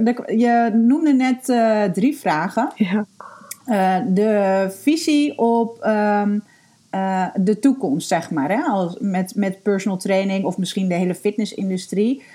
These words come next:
Speaker 1: Eh, dat was een van de vragen die, eh, naar voren kwam, zeg maar, tijdens, eh, ehm,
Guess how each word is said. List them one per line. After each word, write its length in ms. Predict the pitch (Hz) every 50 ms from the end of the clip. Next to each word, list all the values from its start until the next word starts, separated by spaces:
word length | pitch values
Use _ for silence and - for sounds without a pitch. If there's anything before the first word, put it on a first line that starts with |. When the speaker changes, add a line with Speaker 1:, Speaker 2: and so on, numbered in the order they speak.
| - - -
Speaker 1:
Eh, 220 | - 190 190 185 185
dat 120 | 190 202 208
was 200 | 233 196 - -
een 200 | 208 214 208 196
van 120 | - 202
de 80 | 196 185
vragen 540 | 185 - 196 185 185 202 208 - - 185 175
die, 240 | 180 185 180 175 175
eh, 140 | 170 170
naar 160 | 170 170 165 156
voren 300 | - 208 226 240 233 240
kwam, 300 | - 190 190 180 180 175
zeg 220 | - 180 170 175
maar, 220 | - 180 165 165 165
tijdens, 480 | - 170 170 165 165 165 156 - -
eh, 260 | 180 170 160 160 165 160 160 - - _ _ _ - _ _ _
ehm, 580 | - 165 160 160 156 156 156 156 151 151 151 151